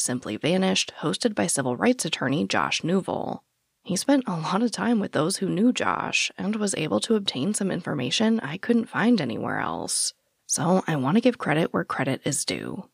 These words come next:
However, I will give you the same disclaimer that Newvil does on the show. Quote, "For every fact and assertion made on this podcast,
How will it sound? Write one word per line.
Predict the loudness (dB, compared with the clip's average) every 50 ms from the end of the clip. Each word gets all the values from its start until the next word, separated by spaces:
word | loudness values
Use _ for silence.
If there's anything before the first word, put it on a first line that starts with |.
| _ _ _ _ _ _ -6
However, | -2 2 2 2 2 0 -2 -4 -4 -6 -6 -10 -14 _ _ -4
I | -4 -2
will | 0 2 4 4 4 4
give | 2 2 2
you | 2 2
the | 2 2 0
same | 0 0 2 4 4 4
disclaimer | 4 2 2 0 -2 -2 0 0 2 2 2 2
that | 2 0 -2
Newvil | -2 -4 -2 0 0 0 0
does | 0 0 0 0 -2 -2
on | -4 -4
the | -2
show. | 0 0 2 2 0 0 -2 -2 -6 -8 -10 -14 _ _ _ -10
Quote, | -6 -6 -6 -6 -8 -10 -12 -12 _ _ _ _ _
"For | -2 0 0
every | 0 0 -2 -4
fact | -2 0 0 0 0 -2 -2 0
and | 2 2 2
assertion | 2 2 2 2 0 0 0 0 0 0
made | 2 2 2 0 0
on | 0 0 0
this | 0 0 -2 -2
podcast, | -2 -4 -4 -4 -4 -6 -4 -4 -4 -4 -4 -4 -6 -6 -6